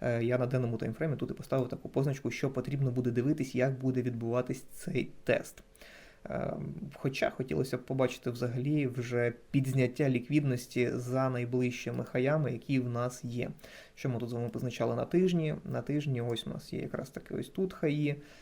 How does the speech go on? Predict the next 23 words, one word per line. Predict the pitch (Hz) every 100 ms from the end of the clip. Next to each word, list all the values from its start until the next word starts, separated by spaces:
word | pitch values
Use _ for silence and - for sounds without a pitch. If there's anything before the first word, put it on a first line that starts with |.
| - -
І | 123 123
хотілося | 131 151 143 139
б | 127 -
вже | - 123 123 - - -
вище | 143 127 131 -
чотирьох | 135 - 135 135
тисяч, | - - -
так, | - - -
ну, | 233
чотири | 214 - 170 127
сто, | - 160 165 147 -
так, | - -
хотілося | 131 - 135 127
б | 127
вже | 135
нормальне | 123 123 131 123 120
підзняття | 120 123 123 123
ліквідності | 123 170 185 139 - 131 120 -
і | 139
тест | 139 - 135 131 131 -
діапазону | 123 120 120 123 131 123 113
ось | 135
цього. | - - 143